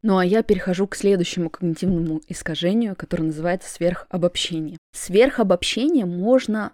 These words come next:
узнать по следующим маркерам в словах. Всегда, постоянно, все время, все. Или же напротив, слова «никогда» и «никто». В общем, в состоянии когнитивного искажения сверхобобщения человек обычно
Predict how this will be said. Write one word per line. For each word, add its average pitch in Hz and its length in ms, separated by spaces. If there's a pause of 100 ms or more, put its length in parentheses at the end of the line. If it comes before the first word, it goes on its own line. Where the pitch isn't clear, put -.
узнать 175 400
по 165 120
следующим 180 840 (100)
маркерам 165 680 (120)
в - 80
словах. 156 560 (300)
Всегда, 175 760 (220)
постоянно, 175 1080 (200)
все - 300
время, 190 680 (280)
все. 190 560 (220)
Или 262 200
же 254 120
напротив, 202 800 (220)
слова 170 560 (180)
«никогда» 185 800
и 185 80
«никто». 170 480 (260)
В 190 100
общем, 233 440
в - 60
состоянии 226 680
когнитивного 202 580
искажения 196 500
сверхобобщения 190 840
человек 208 440
обычно 190 640